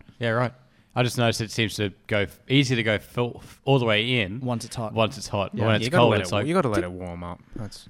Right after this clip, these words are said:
Speaker 1: Oh, yeah, no, it wasn't. This isn't just thrashing around, but just, like, setting off from the lights.
Speaker 3: Yeah.
Speaker 1: When it's cold, it's like
Speaker 3: It's really one of those things, like, yeah, some, some designs are notchy. Just
Speaker 1: Yeah.
Speaker 3: they haven't
Speaker 2: No,
Speaker 3: built into them.
Speaker 2: the W R X gearbox is just shit.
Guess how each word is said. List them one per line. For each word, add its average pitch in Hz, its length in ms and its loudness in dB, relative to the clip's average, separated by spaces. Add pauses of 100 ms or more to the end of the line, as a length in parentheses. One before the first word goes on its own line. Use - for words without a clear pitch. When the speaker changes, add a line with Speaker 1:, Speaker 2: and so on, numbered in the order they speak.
Speaker 1:
Oh, 208 80 4
yeah, 196 180 8
no, 135 120 6
it 147 60 6
wasn't. 170 240 4
This 180 180 2
isn't 139 240 -2
just 110 160 -6
thrashing 110 380 0
around, 110 180 0
but 98 80 -6
just, 101 140 -10
like, 104 140 -10
setting 101 320 -2
off 95 160 -2
from 101 100 -10
the 95 80 -8
lights. 98 480 -6
Speaker 3:
Yeah. 135 320 0
Speaker 1:
When 104 80 0
it's - 140 -8
cold, 95 340 2
it's 90 160 -14
like 98 340 -8 (280)
Speaker 3:
It's - 120 -6
really 170 240 6
one 135 180 4
of 123 80 2
those 110 300 0
things, 110 400 -4
like, 107 520 -2 (600)
yeah, 104 280 -4 (340)
some, 175 540 -4
some 180 200 2
designs 147 520 4
are 120 80 4
notchy. 127 640 -2 (160)
Just 117 220 2
Speaker 1:
Yeah. 98 60 0
Speaker 3:
they 120 120 0
haven't 123 220 0
Speaker 2:
No, 349 120 2
Speaker 3:
built 135 300 2
into 139 240 2
them. 156 160 4
Speaker 2:
the 269 80 4
W 233 160 6
R 165 40 4
X - 120 -2
gearbox 113 320 -2
is 107 80 -12
just - 160 -8
shit. - 320 -4